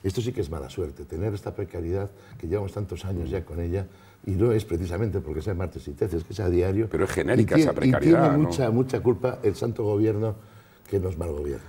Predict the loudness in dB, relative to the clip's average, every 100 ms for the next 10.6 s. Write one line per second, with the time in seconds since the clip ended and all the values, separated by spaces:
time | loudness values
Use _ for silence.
0 | -4 -4 0 0 2 2 0 0 -2 -4
1 | -8 -10 2 4 6 4 4 4 4 6
2 | 6 6 2 2 2 2 4 2 2 -2
3 | -2 -2 -4 -2 -4 -2 -2 -2 -4 -4
4 | -4 -4 -2 -6 -8 -10 -6 -2 2 2
5 | 0 -2 -2 -2 -2 0 2 2 2 2
6 | 2 2 2 0 -4 -2 2 4 4 2
7 | 2 2 2 2 2 0 0 0 2 2
8 | 2 0 -4 -4 -2 -4 -6 -6 -4 -6
9 | -10 -6 -4 -4 -6 -20 -20 -8 0 4
10 | 6 6 4 2 2 -2